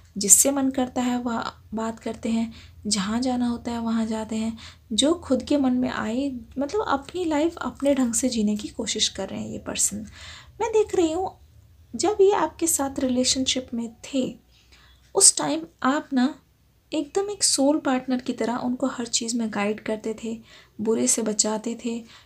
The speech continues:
इन्फॉर्म कर रहे थे, उनका नुकसान होने से बचा लेते थे और कहीं ना कहीं उनको रोक भी लेते थे। लेकिन उस समय आपके पर्सन कुछ ऐसी एनर्जी में थे कि चाहकर भी उनका रोकना बहुत ज़्यादा मुश्किल हो गया था,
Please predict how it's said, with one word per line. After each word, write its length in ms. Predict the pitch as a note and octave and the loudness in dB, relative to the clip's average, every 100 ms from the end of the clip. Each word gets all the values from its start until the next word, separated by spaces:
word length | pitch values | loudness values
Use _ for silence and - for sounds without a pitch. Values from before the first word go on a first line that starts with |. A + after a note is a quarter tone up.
| _ | _
इन्फॉर्म 440 | A3 A3+ - A3+ B3+ | -4 -2 0 0 2
कर 180 | C4 A3+ | 0 0
रहे 140 | A3+ A3+ | 0 -2
थे, 180 | A3+ A3+ A3+ - - - | -4 -4 -6 -16 -14 -4
उनका 240 | C4 F#4 | -2 0
नुकसान 440 | D#4 C4 - C4 C#4 | 0 0 2 2 4
होने 220 | B3+ B3+ | 4 2
से 120 | C4+ | 2
बचा 400 | A#3+ G#3+ A3 A3 | 0 0 0 0
लेते 340 | A3+ A3 A3+ A3 | -2 -2 -4 -4
थे 120 | A3 A3+ - - - - | -6 -6 -10 -20 -12 2
और 220 | E4 F#4+ | 4 4
कहीं 220 | F4+ D4 | 2 0
ना 80 | C#4+ | 0
कहीं 220 | D4 C#4+ D4 | 0 0 2
उनको 240 | C4 D#4 | 2 2
रोक 260 | C4+ A#3+ G3+ | 2 2 0
भी 140 | G#3+ | -2
लेते 300 | A3 - - - | -4 -4 -8 -8
थे। 60 | - - - - - F4+ | -10 -12 -20 -20 -8 -2
लेकिन 180 | B4+ | 0
उस 180 | C5 G4+ | 2 2
समय 280 | - F4 F#4 | 2 2 0
आपके 280 | F4 D#4+ E4+ | -2 0 0
पर्सन 380 | E4 C4 - D4 | 4 4 2 -2
कुछ 240 | D4 - - | 0 -2 -2
ऐसी 300 | A3+ G#3+ E4 | 0 2 2
एनर्जी 360 | D#4+ C#4 C4+ C4 | 2 2 2 4
में 140 | B3+ | 2
थे 240 | B3 B3 D#4+ - - - | 2 2 2 -2 -20 -6
कि 80 | - | 0
चाहकर 480 | C#4+ C#4 C4+ C4+ E4 | 4 4 4 4 6
भी 100 | E4 | 6
उनका 280 | D#4 C#4 C#4 | 6 4 4
रोकना 400 | C4 B3 B3 C#4+ | 2 2 -2 -4
बहुत 340 | C4+ A3 A#3+ | -4 -4 -8
ज़्यादा 200 | A#3 A#3+ | -8 -8
मुश्किल 420 | A3+ G#3+ - C4 C4 | -6 -8 -6 -4 -2
हो 140 | B3+ | 0
गया 200 | B3 B3 | 0 -2
था, 200 | B3 C4+ | -6 -12